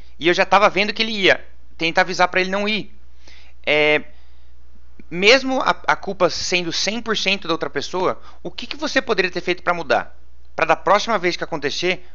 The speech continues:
você não, você não deixar acontecer ou tentar fazer. Você entende? É, eu digo é, sempre olhe pra você, porque automaticamente as pessoas tentam culpar os outros pra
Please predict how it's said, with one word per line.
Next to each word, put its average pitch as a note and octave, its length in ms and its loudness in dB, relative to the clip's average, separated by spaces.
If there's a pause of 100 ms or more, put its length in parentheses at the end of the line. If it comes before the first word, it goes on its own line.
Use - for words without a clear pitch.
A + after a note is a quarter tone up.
você C3+ 240 -4
não, D3+ 180 -2 (140)
você C#3+ 280 -6
não D3+ 160 0
deixar E3 240 0
acontecer D3+ 300 -6
ou C3+ 160 -4
tentar C#3 300 2
fazer. A2+ 240 -2
Você D3 120 -6
entende? D#3 360 0 (720)
É, - 200 -2
eu E3 60 2
digo E3 300 0
é, A2+ 180 6 (100)
sempre G#3+ 480 0
olhe F#3+ 200 6
pra F#3 160 2
você, E3+ 400 -2
porque - 420 -6
automaticamente E3 1080 2 (200)
as - 200 -2
pessoas D#3 360 -4
tentam F3 320 -4
culpar D3+ 340 -2
os B2 200 -4
outros D#3 580 -4 (480)
pra D#3 240 8